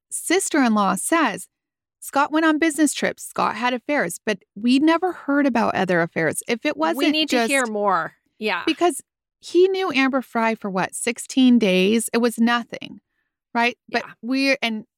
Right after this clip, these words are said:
Speaker 1: so the whole theory is that he wants to leave his whole entire life for this one girl that he just met. But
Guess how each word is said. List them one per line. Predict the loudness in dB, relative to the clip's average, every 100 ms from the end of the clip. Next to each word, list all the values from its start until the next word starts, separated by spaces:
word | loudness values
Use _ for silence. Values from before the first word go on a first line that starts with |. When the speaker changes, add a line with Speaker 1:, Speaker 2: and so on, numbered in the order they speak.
| _ -20
Speaker 1:
so | -2 0
the | 0
whole | 0 -2
theory | -2 0 2 2 0
is | -2 -2
that | -4 -2
he | -2
wants | 0 -2 0
to | -2
leave | 0 0 -2
his | -4 -4
whole | 0 2 2
entire | -2 -4 -2
life | 0 0 -2 -4
for | -6
this | -6 -6 -10 _ _ _ _ _ _
one | -2 0 0 -2
girl | 0 2 2
that | -2 -6
he | -8 -6
just | -4 -4 -2
met. | -2 -2 -6 _ _ _ _ _ _ _ _ _ _ 0
But | 0 -2